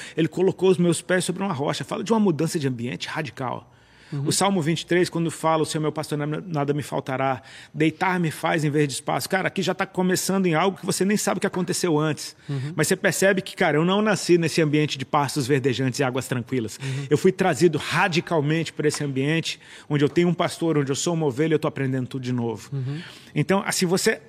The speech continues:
Speaker 1: é, ter coragem de quebrar com o ambiente, quebrar com a trilha sonora,
Speaker 2: Uhum.
Speaker 1: cara, quebrar com o círculo de amizades, quebrar com, com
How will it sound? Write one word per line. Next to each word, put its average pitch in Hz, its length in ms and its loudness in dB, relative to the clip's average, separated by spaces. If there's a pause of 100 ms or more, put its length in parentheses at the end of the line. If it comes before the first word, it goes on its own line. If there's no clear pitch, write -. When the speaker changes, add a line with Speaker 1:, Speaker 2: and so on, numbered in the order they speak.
(120)
Speaker 1:
é, 180 200 4
ter - 240 0
coragem 196 480 4
de 165 80 -2
quebrar - 400 2
com - 140 -2
o - 20 2
ambiente, 147 420 2
quebrar 170 280 0
com 180 100 -2
a - 20 -2
trilha 190 320 2
sonora, 143 540 2
Speaker 2:
Uhum. 139 200 -8 (240)
Speaker 1:
cara, 180 220 2
quebrar 180 400 4
com 190 340 2
o 180 60 8
círculo 190 400 4
de 160 100 4
amizades, 151 680 2
quebrar 180 480 0
com, 180 440 0
com 170 760 -2